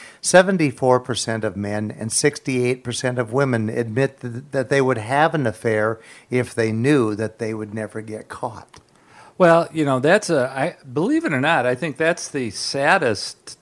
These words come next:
Speaker 2: statistic of the ones that we've read. Uh, what it basically says is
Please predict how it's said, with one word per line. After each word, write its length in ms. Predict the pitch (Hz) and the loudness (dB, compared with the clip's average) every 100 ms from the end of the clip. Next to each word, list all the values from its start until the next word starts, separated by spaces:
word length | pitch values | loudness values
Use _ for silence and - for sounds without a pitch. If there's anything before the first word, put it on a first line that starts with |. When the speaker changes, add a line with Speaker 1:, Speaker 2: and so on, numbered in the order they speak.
| _ | _
Speaker 2:
statistic 1120 | - - 131 - - 185 185 - 101 95 - | -16 -6 -6 -4 6 6 4 -2 -2 -2 -4
of 220 | 135 113 | -2 0
the 80 | 110 | 0
ones 360 | 113 123 127 113 | 2 4 4 2
that 240 | 120 110 127 | 0 0 -2
we've 240 | 113 95 | -4 -4
read. 580 | 95 120 107 80 107 120 | 0 2 2 0 -10 -14
Uh, 300 | 120 107 101 95 - - - | -6 -4 -4 -6 -16 -20 -4
what 140 | 180 160 | 4 4
it 100 | 139 | 6
basically 480 | 226 226 - 143 | 4 2 -4 -4
says 500 | 110 - 165 156 127 | -4 0 4 4 4
is 440 | 117 107 98 101 | -6 -6 -6 -6